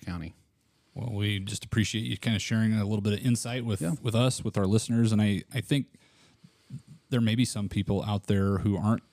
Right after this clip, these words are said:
Speaker 2: completely familiar with county government that may not know what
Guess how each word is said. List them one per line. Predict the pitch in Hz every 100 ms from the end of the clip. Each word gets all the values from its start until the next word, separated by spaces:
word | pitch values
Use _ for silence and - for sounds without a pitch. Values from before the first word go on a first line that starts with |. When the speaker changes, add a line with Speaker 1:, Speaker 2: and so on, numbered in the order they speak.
| _ -
Speaker 2:
completely | 101 - - 107
familiar | 98 95 92
with | 92 87
county | 104 92
government | 95 95 95 92
that | 98 90 _ _
may | - 110
not | 135 110
know | 104
what | 101 98 110